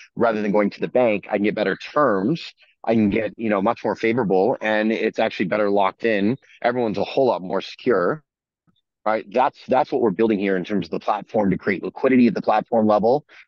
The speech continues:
and then have the protocols in place to securitize those real world assets,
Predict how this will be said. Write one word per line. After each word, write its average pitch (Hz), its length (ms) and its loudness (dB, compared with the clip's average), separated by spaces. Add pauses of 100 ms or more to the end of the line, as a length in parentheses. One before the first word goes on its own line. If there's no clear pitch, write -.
(120)
and 110 160 2
then 107 180 4
have 107 240 0
the 95 80 -6
protocols 110 560 0
in 101 160 -2
place 113 460 -2
to - 80 -18
securitize 104 760 -2
those 92 160 -4
real 101 180 2
world 98 220 2
assets, 110 560 0